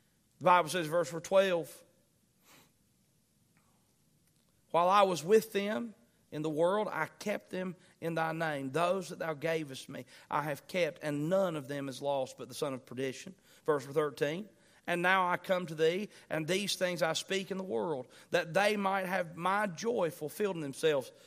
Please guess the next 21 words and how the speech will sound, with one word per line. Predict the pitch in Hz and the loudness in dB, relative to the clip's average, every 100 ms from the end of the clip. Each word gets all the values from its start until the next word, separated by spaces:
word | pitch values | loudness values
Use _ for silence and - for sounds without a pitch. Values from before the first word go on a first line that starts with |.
| - | 2
Verse | 165 165 | 6 6
fourteen, | - 214 196 - - - - _ _ _ _ _ _ _ _ _ _ _ _ - | 6 0 0 -2 -6 -8 -16 _ _ _ _ _ _ _ _ _ _ _ _ 2
"I | 190 190 | 4 6
have | 175 | 2
given | 156 247 226 220 | 2 2 2 0
them | 208 220 | 0 0
thy | 196 180 | 2 2
word, | 170 175 196 233 262 - - - | 2 4 6 6 4 0 -14 0
and | 185 190 | 2 2
the | 185 | 0
world | 180 180 214 269 277 170 127 | -4 2 4 6 4 -2 -2
hath | 143 151 | -6 -10
hated | - 220 285 196 135 | -6 -6 -6 -10 -14
them, | 147 - 110 _ _ _ _ | -16 -18 -20 _ _ _ _
because | - 180 175 | -2 4 4
they | 160 170 | 6 4
are | 156 | 4
not | 170 202 | 2 0
of | 214 | -2
the | |
world, | 220 156 123 - | -6 -6 -6 -12